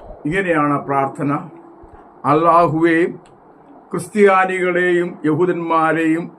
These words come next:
ആക്രമിക്കാൻ ശക്തി തരണമേ." പലസ്തീന്റെ ഔദ്യോഗിക മാധ്യമമായി, മായി അറിയപ്പെടുന്ന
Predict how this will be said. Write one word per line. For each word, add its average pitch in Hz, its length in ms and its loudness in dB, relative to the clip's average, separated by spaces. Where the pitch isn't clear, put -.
ആക്രമിക്കാൻ 143 1080 -2
ശക്തി 165 400 -4
തരണമേ." 123 680 -2
പലസ്തീന്റെ 208 840 0
ഔദ്യോഗിക 208 800 2
മാധ്യമമായി, 175 760 0
മായി 165 460 0
അറിയപ്പെടുന്ന 147 840 -2